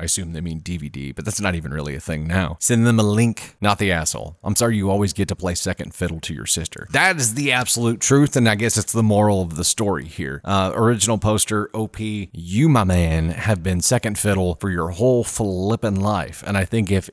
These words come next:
anything, you've learned here that even as an adult, you can't count on your parents. You can't count on them for anything.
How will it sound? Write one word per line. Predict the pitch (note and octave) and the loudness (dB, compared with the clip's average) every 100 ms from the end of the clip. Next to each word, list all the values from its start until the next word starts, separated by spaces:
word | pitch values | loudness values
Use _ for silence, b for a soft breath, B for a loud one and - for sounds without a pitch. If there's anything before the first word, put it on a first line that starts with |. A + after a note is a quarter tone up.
| _ - | _ -2
anything, | A3+ G#3 C#3 A#2+ G#2 G2+ | 0 0 0 0 2 2
you've | G#2+ A2 F2 | 2 0 -2
learned | F#2 A2 G#2+ E2+ | 0 0 0 -2
here | G#2 G#2+ G#2 | -2 0 -2
that | E2 G2 F#2 - - | 0 0 0 -2 0
even | D3 E3 D#3 C#3 - | 2 4 2 -2 -2
as | A#2+ A#2 | 0 2
an | G#2+ | 2
adult, | G2 F2+ E2 A#2+ B2+ - G#2 | 2 0 2 4 2 -2 -10
you | F2 C#3 | -4 -4
can't | E3 C#3 - | 0 0 0
count | - G#2 F#2 | -2 0 0
on | E2+ | -2
your | D#2+ | -4
parents. | - - - - - | -6 -8 -6 -6 -6
You | A2 | -6
can't | - D3+ A#2+ | -2 -2 0
count | A#2+ C3+ F2+ | 0 2 -2
on | C#2+ | -6
them | D2 - _ | -10 -14 _
for | - A2 F#2+ F2+ | -8 -4 -2 2
anything. | C3 C3 A#2 G2 E2 - D#2+ B1+ G#1+ A#1 | 6 8 8 4 0 -6 -8 -8 -10 -14